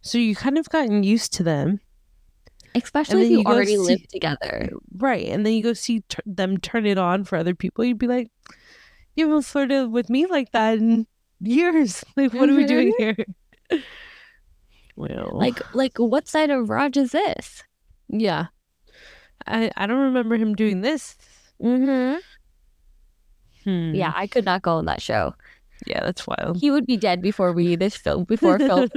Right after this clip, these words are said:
Speaker 1: <laughs>
Speaker 2: ended.
Speaker 1: As soon as he said, "Let's go on an ultimatum," you'd be like,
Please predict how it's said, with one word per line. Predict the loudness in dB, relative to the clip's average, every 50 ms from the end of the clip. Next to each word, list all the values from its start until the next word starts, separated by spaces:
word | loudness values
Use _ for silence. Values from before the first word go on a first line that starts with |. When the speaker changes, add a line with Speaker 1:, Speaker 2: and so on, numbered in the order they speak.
| -2
Speaker 1:
<laughs> | -2 0 -2 -2 0 2
Speaker 2:
ended. | 2 2 2 2 0 -2 0 -2 -4 -4 _ -6 -10 -8 -8 -10 _ -20 -20 _ _ _ _ _ _ _ -20 -20 -20 -18 -16 -16 -18 -18 -20 -20 -20 -20 -20 -20 -20 _ _ _ _ _ _ _ _ _ _ -20 -20 -20 -18 -8 -4
Speaker 1:
As | -4 -4 -2
soon | 0 0 0 2 2
as | 2 2 0 0
he | -2 -2 -2
said, | 0 -2 -2 0 -2 -2 -2 -2
"Let's | -2 -2 -2 -4
go | -2 -2 0 0
on | 0 0
an | -2
ultimatum," | -2 -4 -4 -4 -4 -2 -2 -2 -2 -4 -4
you'd | -2 -2 0 2
be | 2 0
like, | 0 0 -4